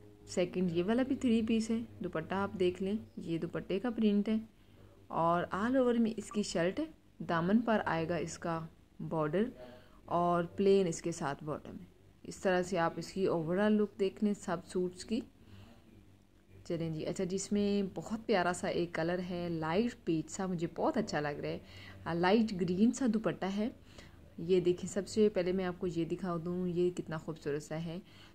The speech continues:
सबसे ऊपर वाला दुपट्टा है, दुपट्टे का प्रिंट चेक कर लें, कलर देख लें, मिड में शर्ट और लास्ट में बॉटम।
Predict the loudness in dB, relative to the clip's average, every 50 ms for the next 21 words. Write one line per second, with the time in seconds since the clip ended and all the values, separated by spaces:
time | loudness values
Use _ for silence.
0 | -8 -4 -2 -2 0 4 2 2 4 4 2 2 4 6 4 4 4 2 0 -2
1 | -2 -4 -2 -2 0 0 -2 -4 -6 -10 -20 -18 -12 -10 -8 -6 -6 -4 -4 -4
2 | -2 -2 -2 0 0 0 0 0 -2 -4 -6 -4 -4 -4 -4 -4 -4 -4 -2 -2
3 | -2 -4 -4 -4 -4 -2 -2 -2 -2 -2 -4 -4 -4 -4 -4 -4 0 2 0 2
4 | 2 2 0 0 0 -2 -4 -4 -4 -4 -4 -6 -6 -4 -4 -4 -2 -2 0 0
5 | -2 -2 -4 -4 -4 -2 -2 -4 -4 -6 -8 -8 -12 -16 -16